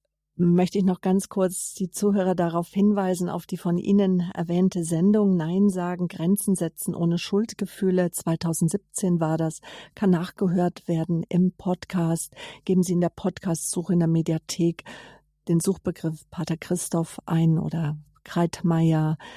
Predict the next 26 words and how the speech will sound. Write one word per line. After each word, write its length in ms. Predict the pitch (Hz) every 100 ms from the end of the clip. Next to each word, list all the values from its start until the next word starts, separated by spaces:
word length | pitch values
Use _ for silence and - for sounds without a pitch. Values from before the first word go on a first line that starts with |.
| - - -
dann 200 | 156 160
werden 240 | 156 170
Sie 160 | 165 165
die, 100 | -
alle 220 | 165 165
Sendungen 520 | 160 156 160 160 156 160
finden, 680 | - 185 190 190 175 165 - - -
oder 240 | 175 175
gehen 220 | 165 180 175
Sie 120 | 165
auf 140 | 151
das 240 | - 160 -
Infofeld 1040 | - 180 185 170 160 - 165 156 156 - _ _ _ _ _ _ _ _ _
am 240 | - 156 160
heutigen 600 | 165 180 - 156 156 156
Sendetag, 920 | - 202 180 180 165 - 160 156 -
dreizehnter 680 | - 165 160 - 156 160 -
August. 600 | 160 196 220 - - - - - - -
Dort 240 | 180 -
finden 340 | - 170 165 175
Sie 160 | 170
alle 220 | - 156
Informationen, 920 | - 160 160 160 - - 175 180 175 151
auch 120 | -
die 180 | - 170
Bücher. 600 | - 180 185 - 160 156